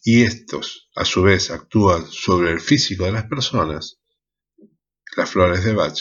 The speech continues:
no pueden estar caducas ya que se adelantaron a su tiempo. Actúan justamente sobre lo que hablamos.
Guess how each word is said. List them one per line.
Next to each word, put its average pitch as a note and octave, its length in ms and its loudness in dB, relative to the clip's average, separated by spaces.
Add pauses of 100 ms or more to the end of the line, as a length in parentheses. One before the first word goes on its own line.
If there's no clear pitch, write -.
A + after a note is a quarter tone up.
no F#2+ 180 2
pueden E2 280 -2
estar F#2+ 320 -2
caducas F#2 480 -2
ya F2+ 120 0
que F2 120 -4
se - 120 -2
adelantaron E2+ 600 0
a D2+ 40 -2
su - 200 -6
tiempo. D2 420 -10 (720)
Actúan A2+ 460 4
justamente G2 720 -2
sobre F2 260 -2
lo E2 100 -2
que - 80 -2
hablamos. D2 580 -4